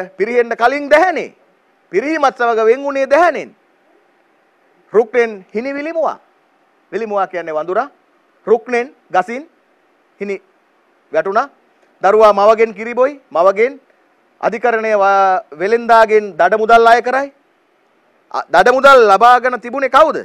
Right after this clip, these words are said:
අතේ තිබුණේ වෙළෙන්දන් අතේ. අය කිරීමේ ක්‍රියාවත් එක්ක වෙන් වුණේ වෙළෙන්දන්ගේ. ඉතින් ඔන්න ඔය ආකාරයට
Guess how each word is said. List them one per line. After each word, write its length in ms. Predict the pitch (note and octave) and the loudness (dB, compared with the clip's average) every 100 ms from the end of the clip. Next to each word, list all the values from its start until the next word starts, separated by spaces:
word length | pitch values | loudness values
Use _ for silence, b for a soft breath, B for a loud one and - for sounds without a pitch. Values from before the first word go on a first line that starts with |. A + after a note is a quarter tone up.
| - | -8
අතේ 240 | - A#3+ A#3 | -6 -4 -6
තිබුණේ 380 | A#3 A3+ A3 F3+ | -6 -6 -6 -4
වෙළෙන්දන් 460 | F3+ G#3 A3+ A#3 | -6 -2 -2 0
අතේ. 280 | B3 C#4+ D4 _ _ _ _ _ - | -4 -6 -12 _ _ _ _ _ -2
අය 200 | A#3 A#3+ | 0 2
කිරීමේ 400 | D#4 E4 E4 D#4 | 0 -4 -2 -4
ක්‍රියාවත් 460 | C4 C4 B3 A#3 A3 | 0 2 2 0 -4
එක්ක 140 | G3+ F#3+ | -4 0
වෙන් 200 | G3+ C4 | 0 -2
වුණේ 320 | C4+ E4+ G#4 _ _ _ _ _ _ _ B3+ | -4 -6 -8 _ _ _ _ _ _ _ -6
වෙළෙන්දන්ගේ. 580 | E4 E4+ G3+ B2+ F2 _ _ _ _ _ _ _ _ _ _ _ _ _ _ _ _ _ _ | -6 -4 -4 -6 -14 _ _ _ _ _ _ _ _ _ _ _ _ _ _ _ _ _ _
ඉතින් 120 | F3 | -4
ඔන්න 140 | B3 D#4 | -2 2
ඔය 100 | C4 | 2
ආකාරයට 680 | G#3 - F#3 E3+ D#3 C#3+ | 2 2 0 0 -4 -4